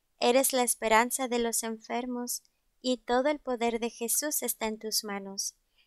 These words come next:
Entonces para ti no hay nada imposible.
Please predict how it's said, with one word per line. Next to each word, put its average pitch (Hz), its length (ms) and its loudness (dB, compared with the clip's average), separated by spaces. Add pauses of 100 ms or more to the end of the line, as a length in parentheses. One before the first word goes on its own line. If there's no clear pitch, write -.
(160)
Entonces 220 720 0
para 240 260 2
ti 254 180 -4
no 285 120 -2
hay 269 80 0
nada 226 240 0
imposible. 208 800 -6